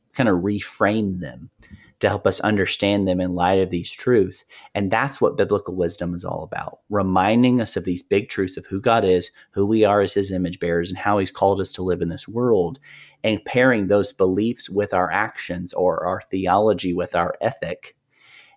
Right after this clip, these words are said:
And that's then how we live in light of these things. And so realizing that, you know, just as Paul said in Romans twelve, uh, twelve two, not to be conformed to this world, but be transformed by the renewal of your mind.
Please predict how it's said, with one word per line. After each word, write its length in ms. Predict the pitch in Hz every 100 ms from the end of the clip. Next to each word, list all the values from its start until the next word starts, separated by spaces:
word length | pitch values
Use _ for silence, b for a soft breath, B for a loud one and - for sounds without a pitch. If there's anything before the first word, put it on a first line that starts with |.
| -
And 200 | 110 95
that's 280 | 101 120 -
then 260 | - 101 98
how 260 | 104 98
we 160 | 95 92
live 340 | 87 90 98
in 140 | 92 90
light 240 | 85 101
of 100 | 95
these 200 | 87 85
things. 300 | - 82 85
And 120 | -
so 160 | - 101
realizing 840 | 101 101 120 117 101 92 92 90
that, 260 | 92 92 -
you 100 | 101
know, 140 | 104 98
just 280 | 104 107
as 100 | 113
Paul 260 | - 104 98
said 220 | - 101
in 60 | 95
Romans 320 | 92 92 87
twelve, 300 | - 95 90 - -
uh, 180 | - 87 82
twelve 300 | - 98 -
two, 340 | - 117 92
not 220 | 87 101
to 80 | -
be 100 | 101
conformed 540 | 92 92 - 98 107 -
to 80 |
this 180 | 98 92
world, 220 | 90 85
but 160 | 85 82
be 80 | 87
transformed 720 | - 95 - - 90 107 104
by 100 | 92
the 100 | 87
renewal 340 | 85 90 87
of 100 | 87
your 120 | 87
mind. 540 | 87 113 117 87 80